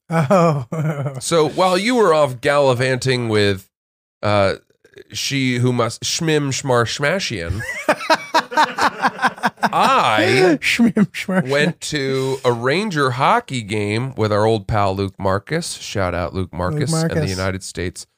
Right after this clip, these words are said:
Speaker 2: Marine Corps. Um, and we were at the game,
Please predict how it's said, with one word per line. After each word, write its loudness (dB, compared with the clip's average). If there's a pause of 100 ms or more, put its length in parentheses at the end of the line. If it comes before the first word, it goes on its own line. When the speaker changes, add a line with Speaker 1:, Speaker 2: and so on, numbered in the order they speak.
(260)
Speaker 2:
Marine 0
Corps. 0 (420)
Um, 4 (340)
and 2
we 0
were 4
at -2
the -4
game, 0